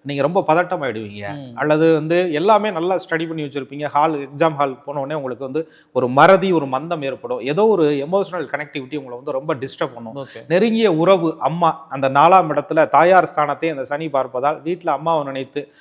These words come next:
Speaker 1: அவர்களுடைய உடல்நிலையை நினைத்து சில கவலைகள் உங்களை ஆட்படுத்தலாம். கர்ம சனியாக இருந்து நாலாம் இடத்தை பார்ப்பதால்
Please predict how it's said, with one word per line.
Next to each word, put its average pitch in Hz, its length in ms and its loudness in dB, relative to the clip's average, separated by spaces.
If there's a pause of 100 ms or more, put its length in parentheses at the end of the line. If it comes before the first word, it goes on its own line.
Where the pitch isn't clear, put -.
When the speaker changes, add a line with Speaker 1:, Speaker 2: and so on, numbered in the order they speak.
(120)
Speaker 1:
அவர்களுடைய 156 460 4
உடல்நிலையை 156 560 2
நினைத்து 127 480 -10
சில 143 260 -4
கவலைகள் 160 460 0
உங்களை 135 300 -6
ஆட்படுத்தலாம். 117 680 -2
கர்ம 214 340 2
சனியாக 175 580 2
இருந்து 160 260 2
நாலாம் 151 320 0
இடத்தை 131 360 -8
பார்ப்பதால் 127 420 -4